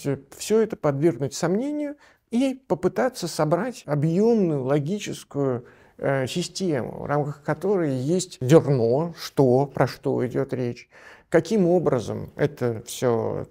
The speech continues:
как бы сказать, производится и, э, зачем.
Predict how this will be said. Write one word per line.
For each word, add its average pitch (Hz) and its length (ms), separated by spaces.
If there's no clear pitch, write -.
как 104 180
бы - 120
сказать, - 260
производится 127 840
и, 262 380
э, 151 280
зачем. 175 420